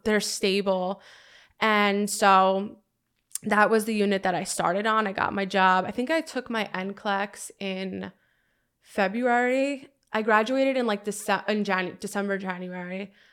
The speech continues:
I took my N clex, like, a month later. And then, um,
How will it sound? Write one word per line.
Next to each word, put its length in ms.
I 100
took 180
my 120
N 140
clex, 360
like, 100
a 60
month 280
later. 540
And 280
then, 460
um, 580